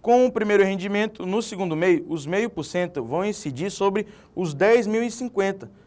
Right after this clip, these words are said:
não sobre os dez mil inicial. Assim por diante. E nós temos o seguinte cálculo.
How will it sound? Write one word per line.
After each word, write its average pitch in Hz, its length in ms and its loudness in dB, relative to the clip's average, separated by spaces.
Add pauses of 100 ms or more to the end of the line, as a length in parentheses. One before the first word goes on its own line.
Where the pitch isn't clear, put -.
(120)
não 147 400 2
sobre 214 300 0
os 185 80 -2
dez 202 240 0
mil 180 120 -2
inicial. 185 600 -4 (440)
Assim 160 480 -6 (220)
por 175 160 0
diante. 160 400 -2
E 185 60 -10
nós 220 180 -4
temos 202 240 -6
o 202 80 -8
seguinte 190 420 -10
cálculo. - 380 2